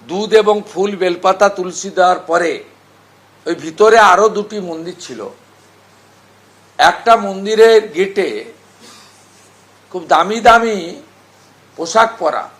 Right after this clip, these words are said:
তৃণমূল কংগ্রেসের কাউন্সিলরের নেতৃত্বে, মহিলা কাউন্সিলরের নেতৃত্বে জনা দশেক আমাকে বলেন যে, "আপনি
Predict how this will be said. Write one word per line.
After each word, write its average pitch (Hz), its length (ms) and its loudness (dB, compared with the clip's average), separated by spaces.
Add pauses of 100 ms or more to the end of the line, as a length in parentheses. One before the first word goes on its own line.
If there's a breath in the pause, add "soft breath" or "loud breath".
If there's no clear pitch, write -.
(1400)
তৃণমূল 202 380 -2 (120)
কংগ্রেসের 214 560 4 (140)
কাউন্সিলরের 202 760 2
নেতৃত্বে, 170 480 -16 (120)
মহিলা 165 260 -6
কাউন্সিলরের 127 560 -14
নেতৃত্বে 107 420 -20 (1700)
জনা 185 340 2
দশেক 196 440 0 (1700)
আমাকে 202 320 2 (460)
বলেন 202 280 0
যে, 208 60 4
"আপনি 196 320 0